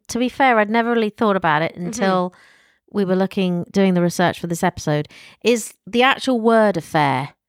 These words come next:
Speaker 1: What does
Speaker 2: Mm-hmm.
Speaker 1: that conjure up in your mind?
Speaker 2: It kind of just reminds me of, like, uh, Charles and Diana.
Speaker 1: Yes.
Speaker 2: Right? Where they had this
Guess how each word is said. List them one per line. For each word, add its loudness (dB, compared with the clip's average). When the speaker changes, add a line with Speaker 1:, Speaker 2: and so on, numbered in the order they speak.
Speaker 1:
What -2
does -4
Speaker 2:
Mm-hmm. -4
Speaker 1:
that -10
conjure -2
up -8
in -2
your -2
mind? -8
Speaker 2:
It -6
kind -2
of -4
just -2
reminds 0
me 0
of, -2
like, 0
uh, 0
Charles 0
and 0
Diana. -4
Speaker 1:
Yes. -8
Speaker 2:
Right? 2
Where 4
they 2
had 2
this -2